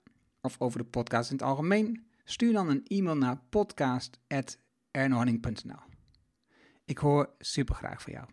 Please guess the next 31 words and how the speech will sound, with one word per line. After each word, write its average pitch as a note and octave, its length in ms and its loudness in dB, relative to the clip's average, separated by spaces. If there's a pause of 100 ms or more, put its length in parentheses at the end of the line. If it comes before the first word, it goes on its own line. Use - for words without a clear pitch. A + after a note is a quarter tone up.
(3000)
Leer F#3+ 560 4 (300)
hoe F#3 220 4
je E3 120 6
meer E3+ 300 2
resultaat C#3+ 640 2 (100)
uit B2+ 180 0
jezelf C#3 520 2 (120)
en F3 180 0
je F3+ 60 2
bedrijf B2+ 360 2
haalt A#2+ 380 -4
met A#2 260 -6
betere E3 360 2
gewoontes, B2 680 -2 (320)
zodat B2+ 240 -2
je C#3 80 0
meer D3+ 260 2
ruimte F3 260 2
krijgt D#3+ 340 -2
om D#3 160 -2
weer D3+ 100 -2
te C3 140 -4
doen D3+ 320 0
wat B2 180 -2
jij A#2+ 160 -2
het A#2 160 -8 (260)
allerbelangrijkste A#2+ 720 0
vindt. - 360 -16 (1080)
Wil D3+ 120 2
je F3 120 8
weten F3+ 340 6